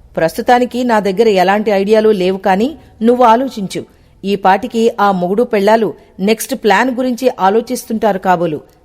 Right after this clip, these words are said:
అంటుంది పారు. దాంతో జో ఆలోచనలో పడుతుంది. ఇక దీప కార్తీక్తో వంటగదిలో వంట చేస్తూ, "బావా,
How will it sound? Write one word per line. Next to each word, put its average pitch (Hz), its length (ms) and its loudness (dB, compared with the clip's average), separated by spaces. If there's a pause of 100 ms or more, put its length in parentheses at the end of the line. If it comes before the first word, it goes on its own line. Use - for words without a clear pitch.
అంటుంది 190 360 -4
పారు. 165 360 0 (680)
దాంతో 202 460 0
జో 208 520 0 (280)
ఆలోచనలో 196 540 0
పడుతుంది. 165 500 -8 (400)
ఇక 277 200 4
దీప 277 400 0
కార్తీక్తో 233 720 0
వంటగదిలో 214 540 0
వంట 180 360 -4
చేస్తూ, 185 380 -2
"బావా, 175 500 0